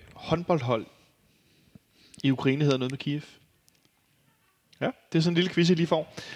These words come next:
Imens så kan jeg fortælle om, at, øh, der er en to, tre, fire hundrede, øh, F C Københavner, der rejser til Kiev her senere om ugen for at se fodbold. Øh, det er sådan, at klubben har sørget for, øh, billetter til kampen, så man har skulle skrives op og så videre. Jeg har fået en mail i dag om, at jeg skal møde op og, øh,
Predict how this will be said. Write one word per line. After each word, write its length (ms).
Imens 240
så 100
kan 80
jeg 100
fortælle 360
om, 120
at, 200
øh, 540
der 60
er 520
en 160
to, 140
tre, 140
fire 160
hundrede, 280
øh, 280
F 20
C 60
Københavner, 280
der 80
rejser 280
til 140
Kiev 360
her 100
senere 260
om 60
ugen 140
for 60
at 80
se 320
fodbold. 420
Øh, 380
det 60
er 20
sådan, 180
at 60
klubben 320
har 340
sørget 300
for, 180
øh, 260
billetter 320
til 120
kampen, 300
så 100
man 160
har 80
skulle 160
skrives 280
op 100
og 60
så 60
videre. 160
Jeg 80
har 40
fået 140
en 60
mail 160
i 40
dag 160
om, 120
at 20
jeg 80
skal 160
møde 220
op 260
og, 300
øh, 360